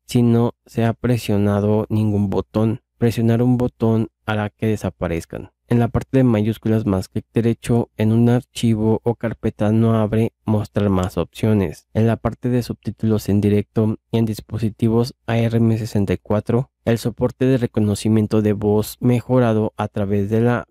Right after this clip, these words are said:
configuración región e idioma requerirá reiniciar los subtítulos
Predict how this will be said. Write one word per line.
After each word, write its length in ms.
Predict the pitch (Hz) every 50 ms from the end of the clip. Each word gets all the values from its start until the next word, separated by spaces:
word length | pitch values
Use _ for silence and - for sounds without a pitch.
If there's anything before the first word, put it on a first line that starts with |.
| _
configuración 800 | _ 110 101 98 - 107 98 101 101 101 92 - 104 98 107 104
región 440 | 117 117 110 - - 117 107 107 -
e 120 | - 107 107
idioma 460 | 104 104 110 110 107 110 117 127 - _ _
requerirá 760 | _ 120 - _ - 113 110 110 110 113 117 117 113 113 - -
reiniciar 560 | - 131 131 131 127 120 - - 113 110 113
los 200 | 120 127 127 117
subtítulos 640 | 123 - - _ _ _ _ 123 113 113 107 - -